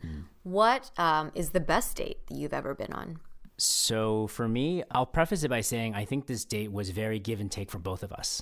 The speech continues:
Speaker 2: Mm.
Speaker 1: right? We both added into the night as it progressed.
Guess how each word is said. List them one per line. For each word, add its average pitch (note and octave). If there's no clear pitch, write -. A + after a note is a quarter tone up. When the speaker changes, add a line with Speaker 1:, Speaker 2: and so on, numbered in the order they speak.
Speaker 2:
Mm. F3+
Speaker 1:
right? F#2
We G2
both A#2+
added A2
into G#2+
the G2
night G2
as G2
it G2
progressed. -